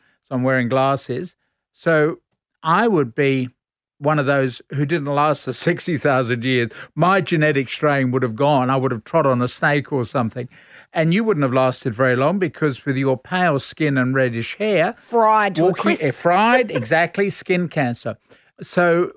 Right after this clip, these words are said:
Speaker 1: what has happened is that over the millennia, the people who did survive were some of the toughest and healthiest people around in seventeen eighty-eight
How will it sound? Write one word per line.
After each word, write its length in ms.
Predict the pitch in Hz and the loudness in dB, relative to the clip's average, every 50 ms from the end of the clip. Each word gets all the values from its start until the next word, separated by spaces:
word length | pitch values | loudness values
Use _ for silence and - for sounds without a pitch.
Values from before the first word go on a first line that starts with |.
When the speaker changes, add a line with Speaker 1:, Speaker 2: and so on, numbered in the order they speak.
| - | -12
Speaker 1:
what 240 | - - 202 247 254 | -4 0 2 2 2
has 140 | 220 - - | 2 0 0
happened 360 | - 240 254 - - 156 110 | -2 -2 -2 -2 -4 -6 -4
is 160 | 117 127 120 | -6 -8 -6
that 140 | - 170 170 - - | -6 -6 -6 -4 -2
over 400 | 175 175 196 202 208 170 180 165 | 0 2 2 2 2 0 0 -2
the 100 | 151 147 | 0 0
millennia, 800 | 139 139 143 147 165 190 214 220 208 180 123 95 90 - - - _ _ _ _ _ _ _ _ - | 0 2 2 2 2 2 2 2 2 2 0 0 -4 -8 -12 -16 _ _ _ _ _ _ _ _ -8
the 100 | - 160 | -8 -8
people 420 | 147 - 190 196 202 196 180 156 139 | -6 -2 -2 -2 0 0 -2 -2 0
who 120 | 156 156 | 0 0
did 220 | 131 160 160 131 | 0 0 -4 -4
survive 920 | - - 151 131 131 156 175 190 170 104 101 - - - - - _ - _ _ _ _ _ _ _ _ _ | -4 -4 -4 -2 -2 0 0 0 0 -2 -6 -8 -12 -16 -20 -20 _ -20 _ _ _ _ _ _ _ _ _
were 380 | - 139 143 143 151 147 143 | -4 0 2 2 4 2 2
some 240 | 143 - - 170 156 | 0 0 -2 -2 -2
of 60 | 143 | -2
the 100 | 139 143 | -4 -4
toughest 540 | - _ - 208 214 - - 220 185 - - | -6 _ -4 -4 -4 -2 -4 -6 -8 -6 -6
and 100 | 165 151 | -6 -6
healthiest 600 | 131 117 170 185 185 165 - - 160 143 - - | -4 -2 0 0 0 -2 -4 -6 -6 -6 -6 -8
people 460 | - 151 147 135 - - - - - _ _ _ _ _ _ _ _ - | -8 -6 -6 -6 -6 -10 -18 -18 -18 _ _ _ _ _ _ _ _ -4
around 600 | 143 139 147 156 160 156 135 120 113 117 143 156 _ | 0 0 2 2 2 2 0 -2 -4 -8 -12 -16 _
in 160 | - - 143 143 | -8 -6 -6 -4
seventeen 460 | - - 165 147 139 120 139 147 143 | -2 -2 -2 -2 -2 -2 -2 -2 0
eighty-eight 580 | 135 127 131 - 139 135 120 113 117 120 - | 0 -2 -2 -2 -2 -2 -2 -2 -6 -8 -12